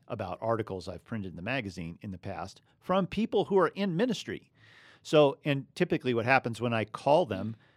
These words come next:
'cause I learned over time the best way to handle this if somebody's really over the line is I actually contact them so they can hear my voice.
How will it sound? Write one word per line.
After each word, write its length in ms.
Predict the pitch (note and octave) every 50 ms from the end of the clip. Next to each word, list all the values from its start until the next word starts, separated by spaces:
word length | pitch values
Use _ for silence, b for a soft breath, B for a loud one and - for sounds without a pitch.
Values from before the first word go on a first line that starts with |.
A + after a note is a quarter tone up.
| b
'cause 100 | - A#2+
I 140 | C#3 C3+ C3+
learned 320 | C3 C3 D#3+ G3 G3 F#3 E3+
over 160 | C#3+ A#2+ A#2+
time 340 | - - C#3+ C3+ A#2+ G#2+ G#2
the 80 | G#2
best 300 | - - C3+ D#3+ - -
way 100 | D#3+ D3+
to 80 | B2 A2+
handle 260 | A2 A#2 A#2+ B2+ C3+
this 220 | C3+ D3 C#3+ -
if 160 | - - - -
somebody's 460 | - C3 A#2 A#2 A2 G#2 F#2+ F2 F2+
really 340 | F#2 G2+ A2 A#2 A#2+ C3+ B2
over 240 | - A#2+ B2+ C3+
the 80 | C3 C#3
line 380 | C#3+ D3 D3 D3+ E3+ F3 F3 b b b b b b b b -
is 180 | A#2+ A2 G#2+ -
I 240 | - B2+ C3 C#3 C#3 - _ _ -
actually 420 | C3 B2 C#3 - - D3 C3 B2
contact 580 | A2+ - - B2 A#2+ A#2+ A2+ - F#2+ F2+ - -
them 240 | F2+ E2 D2+ D#2 - _ _ _
so 160 | - - A#2+
they 120 | G#2 A2 A2
can 140 | - A#2 G2
hear 180 | F#2+ A#2+ A#2+
my 200 | A#2 A#2 G#2 G2
voice. 520 | F2+ - G2+ G#2 A#2 D#3 E3+ - - -